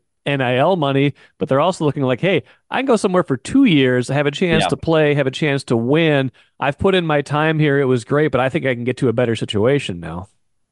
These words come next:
Speaker 2: That's a hundred percent correct. And the thing, too, is, uh,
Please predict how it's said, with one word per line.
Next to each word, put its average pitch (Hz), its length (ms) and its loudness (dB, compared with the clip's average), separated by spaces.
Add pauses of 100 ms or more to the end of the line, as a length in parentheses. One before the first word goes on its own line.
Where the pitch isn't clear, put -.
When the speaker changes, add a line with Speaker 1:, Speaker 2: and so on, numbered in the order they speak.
Speaker 2:
That's 185 220 0
a 135 80 0
hundred 147 160 0
percent 120 280 -2
correct. 113 320 0
And 101 100 2
the 92 40 -2
thing, 147 240 -2
too, 160 300 4
is, 101 380 -2 (440)
uh, 98 460 2